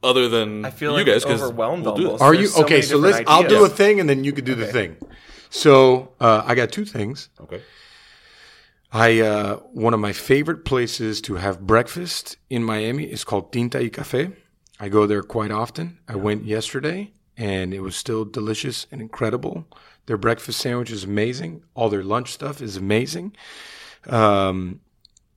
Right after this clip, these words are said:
Speaker 3: I guess, uh, Nick can put where they are 'cause I don't remember off the top of my head. Then my second thing would be at Chugs. I like, uh,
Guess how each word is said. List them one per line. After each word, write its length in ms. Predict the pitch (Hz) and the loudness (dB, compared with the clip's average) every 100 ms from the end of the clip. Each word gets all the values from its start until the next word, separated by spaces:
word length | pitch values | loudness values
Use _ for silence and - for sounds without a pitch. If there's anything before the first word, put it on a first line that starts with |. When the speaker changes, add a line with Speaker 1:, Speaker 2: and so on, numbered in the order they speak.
| _ _ - | _ _ -14
Speaker 3:
I 100 | - | -6
guess, 320 | 98 101 101 - | -2 -2 -2 -8
uh, 200 | 104 95 | -10 -10
Nick 280 | 92 101 101 | -8 -8 -8
can 160 | 104 85 | -12 -10
put 260 | 107 98 | -8 -8
where 160 | 107 98 | -8 -8
they 160 | 95 | -6
are 180 | 92 104 | -6 -8
'cause 200 | 101 - | -8 -10
I 60 | 98 | -8
don't 200 | 98 101 | -8 -8
remember 340 | 98 92 101 | -8 -6 -6
off 120 | 92 | -8
the 60 | - | -6
top 160 | 185 - | -6 -6
of 60 | |
my 60 | 95 | -6
head. 260 | 113 190 - _ _ - | -6 -6 -12 _ _ 2
Then 460 | 135 151 170 220 _ _ _ _ _ _ _ - | 4 4 2 -4 _ _ _ _ _ _ _ -2
my 200 | 113 98 | 0 0
second 540 | - - 185 202 - | 0 0 0 -2 -10
thing 500 | - - 107 101 - _ _ _ | -8 -4 -4 -4 -12 _ _ _
would 200 | 117 113 | -6 -4
be 400 | 110 107 101 98 _ _ _ - | -2 -2 -2 -6 _ _ _ -6
at 220 | 98 - | -6 0
Chugs. 600 | - 156 117 - - - _ _ _ _ _ _ - | 4 6 4 -2 -14 -16 _ _ _ _ _ _ -8
I 60 | 107 | 0
like, 420 | 107 120 101 - | 2 2 -2 -8
uh, 400 | 127 101 98 98 | -6 -6 -8 -12